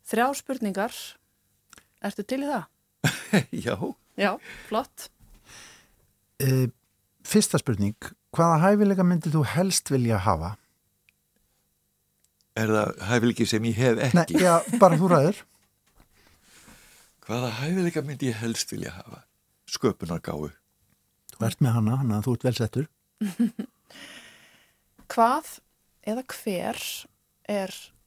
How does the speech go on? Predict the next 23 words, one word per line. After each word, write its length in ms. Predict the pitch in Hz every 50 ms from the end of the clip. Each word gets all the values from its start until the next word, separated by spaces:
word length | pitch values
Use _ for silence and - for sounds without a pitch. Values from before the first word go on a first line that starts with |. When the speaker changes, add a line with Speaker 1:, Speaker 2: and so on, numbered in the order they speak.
| _ _
Speaker 1:
stærsta 460 | - - - 220 240 240 - - 262 294
ástin 300 | - - - 269 247 240
í 60 | 240
lífið 220 | 262 320 339 277 185
þínu? 180 | 160 151 151 - _ _ _ _ _ _ _ _ _ _ _ _ _ _ _ _ _ _ _ _ _ _ _ _ _ _ _ _ _ _ _ _ _ _ _ _ _ _
Speaker 2:
Já, 160 | _ - 82 73 - -
sko, 320 | - - - - - - -
náttúrulega, 460 | - - - - - 104 101 92 - - _ _ _ _ _ _ _ _ _ _ _ _ _ _
eh, 380 | - - 87 85 82 - - - _ _ _ _ _ _ _ _ _ _ _ _ _ _ _ _ _ _ _ _ -
þau 240 | 113 - - 98 87
börn 300 | - - 107 101 - -
sem 240 | - - - 90 92
maður 240 | 104 110 117 127
hefur 160 | 139 156 147 147
alið 280 | 147 135 113 107 104 113
eru 140 | 107 104 107
náttúrulega 480 | 98 98 92 - 98 95 95 - - -
bara 240 | - 104 101 101 104 - - - 110 - -
óhjákvæmilega 880 | 127 123 135 139 135 110 107 98 - - 101 98 98 98 95 95 98 -
st-, 320 | - - _ _ - - _ _ _ _ _
stærsta 480 | - - - 113 90 - - - 95 95
ástin. 320 | 92 - - - - - - _ _ _ _ _ - - - _ _ _ _ _ - - - _ _ _ _ _ _ _ _ _ _
Eh, 480 | - 113 110 110 107 107 110 104 101 98